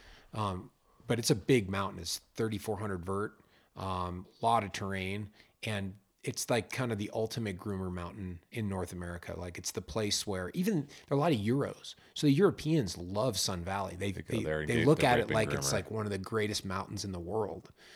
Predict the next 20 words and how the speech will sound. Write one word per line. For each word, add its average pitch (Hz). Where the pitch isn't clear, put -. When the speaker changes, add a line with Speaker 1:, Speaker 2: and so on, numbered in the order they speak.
Speaker 1:
Um, 95
so 113
there 107
are -
a 101
lot 127
of 151
Euros 113
that 110
come 110
there. 107
A -
lot 143
of 113
Olympians 113
come 120
out 113
of 110
Sun 117
Valley. 107